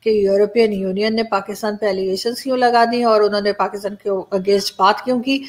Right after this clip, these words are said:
एक मैं आपको और, अ, चीज़ दिखाती हूँ, एक तस्वीर और देखिए इस, इस बच्चे की।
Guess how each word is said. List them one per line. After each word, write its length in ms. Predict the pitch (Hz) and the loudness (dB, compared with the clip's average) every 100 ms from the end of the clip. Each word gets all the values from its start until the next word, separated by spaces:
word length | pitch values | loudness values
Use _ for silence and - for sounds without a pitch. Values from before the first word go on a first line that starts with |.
| - - _ 294 | -18 -20 _ 2
एक 260 | 320 330 | 2 2
मैं 140 | 277 269 | 2 4
आपको 400 | 247 - 254 240 | 4 4 2 4
और, 320 | 233 220 214 | 4 4 4
अ, 240 | 214 220 | 4 2
चीज़ 340 | 208 220 202 185 | 2 2 2 0
दिखाती 460 | 185 185 170 190 | -2 -2 -4 -6
हूँ, 120 | 185 | -6
एक 300 | 202 233 226 - | 2 2 2 -2
तस्वीर 360 | 214 - 220 | -2 2 4
और 140 | 208 202 | 6 4
देखिए 320 | 202 202 247 | 2 2 0
इस, 360 | 233 - 208 202 | 0 0 0 2
इस 180 | 214 - | 0 -2
बच्चे 320 | 180 - 180 165 | -6 -4 -6 -6
की। 280 | 170 170 | -8 -12